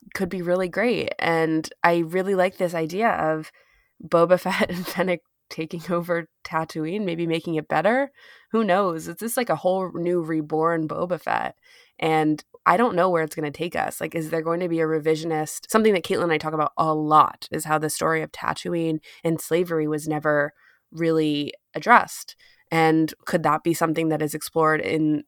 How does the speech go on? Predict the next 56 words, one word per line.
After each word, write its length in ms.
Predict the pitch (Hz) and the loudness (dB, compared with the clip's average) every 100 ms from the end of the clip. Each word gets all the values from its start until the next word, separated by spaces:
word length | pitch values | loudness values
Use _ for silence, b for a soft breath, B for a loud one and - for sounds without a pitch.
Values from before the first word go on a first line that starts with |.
| - | -2
the 140 | 170 | 0
Book 240 | 147 156 | 2 2
of 100 | 165 | 2
Boba 320 | 151 175 196 - | 2 4 2 0
Fett? 360 | 67 67 - - B B B - | 0 -2 -4 -14 B B B -2
Is 260 | 185 175 165 | 2 2 2
the 80 | |
Book 200 | 165 165 | 0 0
of 80 | 165 | 0
Boba 300 | 160 160 165 | 0 2 2
Fett 240 | 160 165 - | 4 2 4
season 340 | 165 156 165 | 0 0 0
three? 440 | 208 247 185 - - - | 2 4 4 0 -4 4
I 60 | - | 6
don't 180 | - - | 6 0
think 180 | - 185 | -2 0
it 120 | - | 0
is. 400 | 220 226 233 214 | 2 4 2 2
Like, 160 | 165 156 | 0 0
from 200 | - 165 | 2 0
sources, 520 | - 160 160 170 170 | 2 0 0 0 0
it 60 | 170 | -2
doesn't 260 | 156 147 | -4 -6
seem 180 | 160 160 | -4 -2
like 180 | 160 160 | -2 -2
it, 140 | 170 | -4
it 140 | 165 175 | 0 4
is. 220 | 180 175 | 4 2
I 80 | 170 | -2
feel, 200 | - 165 | -2 -4
it 100 | 160 | -4
feels 160 | 165 165 | -2 -2
like 140 | 165 | -2
it's 100 | 160 | -4
a, 160 | 160 151 - B B B - | -2 -2 -4 B B B -4
a 100 | 160 | -2
series 440 | - 165 165 160 | 0 4 4 2
that 100 | 160 | 0
they 100 | 156 | 0
couldn't 300 | - 165 156 | 0 0 2
announce 360 | 147 143 156 156 | 2 2 0 -4
at 60 | |
the 100 | 156 | -4
Investors 520 | 151 147 147 - 175 | -2 -2 -4 -4 -4
Day 160 | 190 196 | -2 0
last 340 | 202 208 - | 0 0 -2
week. 380 | 233 226 233 - _ b _ | -2 -2 -2 -6 _ b _
But 420 | 170 175 156 147 - _ | -4 0 2 0 -4 _
if 160 | 185 180 | -6 -4
it 80 | 190 | 0
is, 520 | 269 240 208 - - _ - | 4 4 0 -8 -14 _ -4
okay, 320 | 185 214 214 | -2 2 2
like, 240 | 190 175 - - | 2 -2 -2 2
I 80 | 175 | 2
don't 180 | 180 | 2
think, 220 | 196 190 | -2 -6